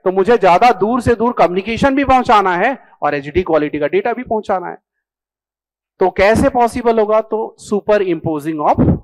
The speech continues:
frequency, superimposing of waves, तरंगों का अध्यारोपण करना पड़ेगा, जिसे modulation कहा जाता है, जिसको हम आईसीटी में पढ़ेंगे।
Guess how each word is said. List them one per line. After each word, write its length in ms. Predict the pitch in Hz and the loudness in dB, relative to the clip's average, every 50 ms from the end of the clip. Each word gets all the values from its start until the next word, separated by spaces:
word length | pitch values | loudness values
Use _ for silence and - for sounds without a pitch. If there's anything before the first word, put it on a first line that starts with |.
| _ _ _ _ _ _ _ _ _ _ _ _ _ _ _ _ _ - | _ _ _ _ _ _ _ _ _ _ _ _ _ _ _ _ _ -6
frequency, 560 | - 190 - 139 117 92 - - - - - - | -6 -4 -4 -4 -6 -6 -8 -10 -14 -14 -6 -2
superimposing 680 | 214 208 - 214 208 196 180 185 170 156 165 180 190 196 | -2 0 2 2 0 0 0 0 -2 -2 -2 -2 -2 0
of 200 | 202 240 339 339 - - - _ _ _ _ _ - | 2 2 0 0 -4 -12 -16 _ _ _ _ _ -6
waves, 360 | 156 185 160 123 - 98 - - - - - _ _ _ _ _ _ _ _ _ _ _ _ _ _ _ _ _ - | -2 -2 -2 -2 -4 -8 -10 -10 -12 -18 -20 _ _ _ _ _ _ _ _ _ _ _ _ _ _ _ _ _ 2
तरंगों 500 | 185 196 214 220 220 220 220 233 254 277 | 2 4 4 4 2 2 4 6 6 6
का 220 | 262 - - 240 240 | 4 2 2 2 2
अध्यारोपण 920 | - - - 202 196 180 160 - 247 254 247 262 240 220 196 - 220 220 | 2 2 0 0 0 0 0 0 2 4 4 6 6 4 4 4 2 0
करना 380 | 226 - 170 156 143 143 151 156 | 0 0 -2 -2 0 -2 -2 -2
पड़ेगा, 560 | - - 190 202 226 233 208 220 240 269 302 | 0 0 0 2 2 2 2 2 2 2 2
जिसे 360 | - 156 165 160 - 208 208 190 | 0 -4 -4 -4 -2 -2 -2 0
modulation 800 | 165 156 156 165 190 269 277 254 220 185 185 - 190 196 208 | 0 2 2 2 2 2 2 2 2 2 0 0 -2 -4 -4
कहा 280 | - 170 131 123 143 147 | -4 -2 -2 -2 -2 -2
जाता 340 | 139 135 123 120 - 131 131 | 0 -2 -2 0 0 -2 0
है, 180 | 135 190 277 339 - - - _ _ 151 | 0 0 -2 -4 -4 -8 -20 _ _ -12
जिसको 260 | 147 147 - - 151 | -12 -8 -4 -2 -2
हम 180 | 190 254 - | -2 -2 -4
आईसीटी 400 | - 120 113 - 123 110 - 104 147 | -6 -8 -8 -10 -12 -12 -12 -12 -12
में 80 | 262 | -12
पढ़ेंगे। 400 | - - - 104 101 80 73 - | -12 -12 -12 -12 -14 -16 -20 -20